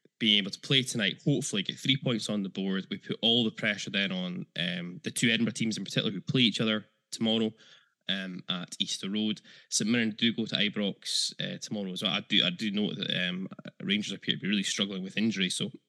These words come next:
there might be a cheeky opportunity there for St Mirren to pick up something in Govan. But it's a huge opportunity for us to put down a marker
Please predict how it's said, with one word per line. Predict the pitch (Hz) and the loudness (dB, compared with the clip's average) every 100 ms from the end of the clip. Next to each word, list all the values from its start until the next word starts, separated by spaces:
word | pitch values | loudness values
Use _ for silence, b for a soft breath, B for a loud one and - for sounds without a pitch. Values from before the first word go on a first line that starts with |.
| _ _ _ _ - | _ _ _ _ -2
there | 110 | 2
might | 123 127 | 4 4
be | 101 | 4
a | - | 4
cheeky | - 101 104 | 2 2 0
opportunity | 95 - 104 95 | 0 2 2 4
there | 92 | 2
for | 98 | 0
St | 101 82 | -2 2
Mirren | 101 104 | 2 2
to | - | -2
pick | 101 | -6
up | - | -4
something | - 95 - 92 B B B B B B B - | -4 -4 -4 -6 B B B B B B B 2
in | 101 98 | 2 4
Govan. | 113 107 101 | 4 4 2
But | 131 | 4
it's | 139 | 4
a | |
huge | 151 160 151 - - | 6 6 6 4 2
opportunity | 139 131 - 127 | 0 -2 0 0
for | 123 | 0
us | 110 | -4
to | - | -2
put | - 143 | 2 4
down | 127 | 4
a | |
marker | 117 117 107 117 107 | 4 2 0 0 0